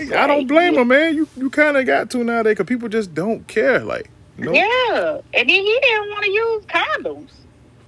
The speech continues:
Speaker 1: That's crazy.
Speaker 2: I was like, "So you just wanna go raw with anybody, bro? Like, you just nasty at this point."
Speaker 1: Hey, man, look at, look at some of the people. <laughs> Yeah, I don't wanna say that.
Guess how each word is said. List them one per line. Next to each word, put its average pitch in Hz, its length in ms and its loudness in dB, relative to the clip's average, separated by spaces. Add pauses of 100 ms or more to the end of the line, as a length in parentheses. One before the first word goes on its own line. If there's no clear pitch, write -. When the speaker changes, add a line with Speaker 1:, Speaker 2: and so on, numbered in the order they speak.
(520)
Speaker 1:
That's 90 180 -12
crazy. 90 360 -8
Speaker 2:
I - 140 -4
was 523 100 -8
like, 427 260 0
"So 381 60 -4
you 453 220 -4
just 339 180 -6
wanna 190 200 -6
go 170 160 -6
raw 160 220 -4
with 156 140 -6
anybody, 170 400 -2
bro? 143 320 -12
Like, 147 300 -6
you 330 140 -8
just 165 220 -8
nasty 156 540 -4 (200)
at - 140 -2
this 185 180 -2
point." - 340 -12 (800)
Speaker 1:
Hey, 104 160 -8
man, 107 200 -4
look 170 140 0
at, 165 80 0
look 254 140 -2
at 349 120 0
some 240 200 -2
of 220 60 2
the 202 40 0
people. 185 400 -2
<laughs> 143 40 -4 (600)
Yeah, 131 240 2
I - 20 0
don't 123 140 0
wanna 107 160 -2
say 98 200 -4
that. 95 120 -6